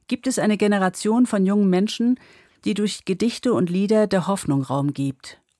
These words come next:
Gedichte wie die von Serhii Schadan, der schon früh der ukrainischen Jugend mitten im Krieg eine Stimme gab.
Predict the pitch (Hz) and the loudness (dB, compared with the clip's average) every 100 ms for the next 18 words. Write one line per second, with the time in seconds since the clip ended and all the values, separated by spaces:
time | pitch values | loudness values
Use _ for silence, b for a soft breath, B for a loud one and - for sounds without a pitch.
0 | _ _ - 165 208 - 220 185 175 214 | _ _ -6 -2 -2 -2 -2 -2 -2 -4
1 | - 196 180 - 156 196 180 202 196 - | -2 0 0 0 0 0 0 -2 -2 -4
2 | - 170 160 185 202 214 B B B B | -4 -2 2 4 4 0 B B B B
3 | - 180 208 196 - 254 247 214 196 - | -4 0 0 0 2 2 4 2 0 -2
4 | - 214 214 202 180 190 214 202 220 240 | 0 0 0 0 0 2 0 0 -2 0
5 | 220 180 - 180 175 - 185 190 - 156 | 0 0 -2 -4 -4 -2 -2 -2 -2 -4
6 | 131 143 131 131 - | -4 -4 -6 -8 -16